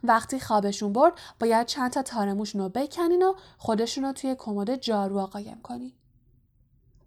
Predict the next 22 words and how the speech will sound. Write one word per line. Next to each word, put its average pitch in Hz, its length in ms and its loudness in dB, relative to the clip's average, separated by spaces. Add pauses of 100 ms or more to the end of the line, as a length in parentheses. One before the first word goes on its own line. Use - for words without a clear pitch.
(300)
هری 196 500 2
و 220 180 6
رون 247 200 2
با 226 160 6
تعجب 214 480 2
و 294 80 4
شگفتی 202 560 0
به 214 100 6
هم 214 240 0
نگاه 202 400 0
کردند - 380 -12 (400)
و 202 140 6
گفتند: 277 560 0 (1040)
«هرمیونی، 277 720 2
فکر 247 320 -4
نمی‌کنم. 226 640 -2 (1200)
اما 349 240 6
اگه 370 180 8
نقشه 262 340 2
عملی 233 340 0
نشه 240 320 0
چی؟» 214 420 -4